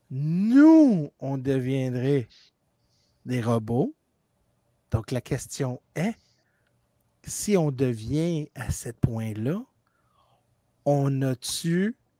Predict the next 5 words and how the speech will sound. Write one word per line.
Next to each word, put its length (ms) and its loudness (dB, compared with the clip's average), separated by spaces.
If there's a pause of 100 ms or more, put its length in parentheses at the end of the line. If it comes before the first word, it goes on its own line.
(340)
le 260 0
droit 480 -4
de 120 -2
considérer, 960 -4 (1400)
euh, 460 -2